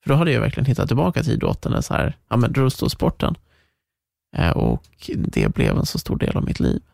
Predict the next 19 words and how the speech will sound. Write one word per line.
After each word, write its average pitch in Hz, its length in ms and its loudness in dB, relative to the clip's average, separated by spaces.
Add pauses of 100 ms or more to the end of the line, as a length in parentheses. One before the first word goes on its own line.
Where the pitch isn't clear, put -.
(340)
Det 139 60 2
gav 156 340 2
så - 180 -6
mycket - 320 -6
kraft - 520 -6
och - 60 -10
så - 120 -8
mycket - 140 -4
energi, - 500 -2
så 175 80 0
att - 200 -8 (920)
det, - 140 2
det 135 160 2
tror - 160 0
jag 127 60 4
hjälpte - 280 0
mig - 120 0
ur - 100 2
det. - 120 -4